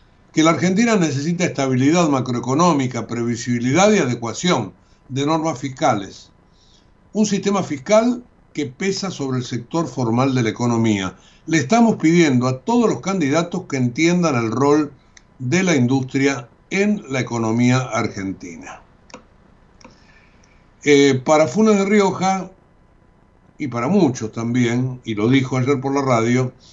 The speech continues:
el proceso electoral que se vive en la Argentina es un poco largo. Esas fueron sus palabras. Ya lo vivimos en dos mil diecinueve, entre las paso y el diez de diciembre.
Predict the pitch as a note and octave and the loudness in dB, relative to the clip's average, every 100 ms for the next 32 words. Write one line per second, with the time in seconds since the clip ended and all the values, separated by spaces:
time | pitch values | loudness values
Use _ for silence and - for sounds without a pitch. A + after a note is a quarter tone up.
0 | - _ _ _ _ D#3 C#3 D3+ D#3+ F#3+ | -20 _ _ _ _ -6 -4 -4 -2 -2
1 | G3 F#3+ D#3 F3+ E3 A#2 A#2 B2 B2 C#3+ | 0 0 0 2 2 0 -6 -6 -2 -2
2 | D3 D3 C#3+ D#3+ D3 D#3 E3 C3 B2 B2 | -2 -4 -4 -4 -2 -2 -2 -4 -6 -4
3 | B2 B2+ B2 G#2+ G2 G2 - _ C#3 C3+ | -2 2 4 2 -4 -10 -14 _ -12 -8
4 | C3 C3 B2+ A#2 G#2 - G2+ G2 F2+ E2+ | -6 -2 -2 -4 -8 -6 -2 -2 -2 -10
5 | - - _ _ _ _ - - - _ | -16 -20 _ _ _ _ -20 -20 -20 _
6 | _ _ _ - B2 E3 G3 F#3+ D#3 D#3+ | _ _ _ -6 0 2 4 4 4 4
7 | F#3+ E3 D3+ D3 C3 B2 B2+ C#3+ E3 F3 | 4 2 0 -4 -6 -4 -2 -2 0 0
8 | D#3 D3 C3 F3 F#3+ D3+ C3 B2+ C3 B2+ | 2 0 0 2 2 2 -2 -4 -4 -6
9 | - F3+ F3 F3 B2+ B2+ C#3+ C3 B2+ A#2+ | -4 -4 -2 -4 -2 -2 0 0 0 -2
10 | - C3 G2+ F#2+ F#2 | -2 -2 -2 -6 -10